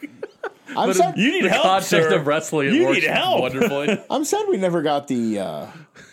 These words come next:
Speaker 1: the Rick, the Randy Savage, Razor Ramon one-on-one match on, 'cause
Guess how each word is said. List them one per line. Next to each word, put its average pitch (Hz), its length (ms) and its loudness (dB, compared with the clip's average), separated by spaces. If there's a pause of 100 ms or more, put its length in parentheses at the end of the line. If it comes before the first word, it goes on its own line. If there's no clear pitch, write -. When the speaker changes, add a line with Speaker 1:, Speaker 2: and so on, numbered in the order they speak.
(140)
Speaker 1:
the 135 140 -4
Rick, 143 260 -4
the 143 80 0
Randy 143 260 0
Savage, 135 400 -2
Razor 127 260 -2
Ramon 117 460 -4
one-on-one 110 460 -4
match 110 300 -6
on, 110 200 -6
'cause 113 260 -10